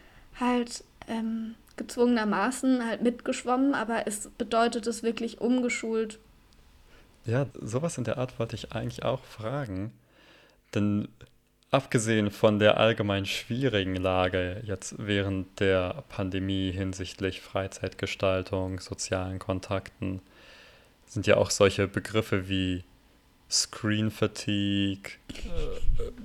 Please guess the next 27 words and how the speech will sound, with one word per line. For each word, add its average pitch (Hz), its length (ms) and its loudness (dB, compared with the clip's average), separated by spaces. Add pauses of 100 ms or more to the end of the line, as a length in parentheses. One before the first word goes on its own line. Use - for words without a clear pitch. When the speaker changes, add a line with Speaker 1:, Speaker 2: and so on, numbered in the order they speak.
Speaker 2:
wirklich 110 600 2
so - 340 4 (160)
ein, 113 400 0
ein 98 220 0
Ding 117 240 2
geworden. 92 640 0 (240)
Und 98 320 -10 (220)
Speaker 1:
Ja. 240 320 -2
Speaker 2:
jetzt - 440 -6
habt 123 140 -2
Speaker 1:
Also 262 120 4
Speaker 2:
ihr 262 60 10
Speaker 1:
man - 200 8
Speaker 2:
aber - 0 -
Speaker 1:
hat 254 240 2
keinen 269 240 4
Bock 240 240 2
Speaker 2:
Mhm. - 20 -4
Speaker 1:
mehr, 233 200 0
ne? 240 220 -2 (1160)
Ich 262 120 6
Speaker 2:
Ja, - 0 -
Speaker 1:
muss 269 240 6
jetzt - 240 2
Speaker 2:
es - 0 -
Speaker 1:
einfach 294 260 6
mal 294 240 6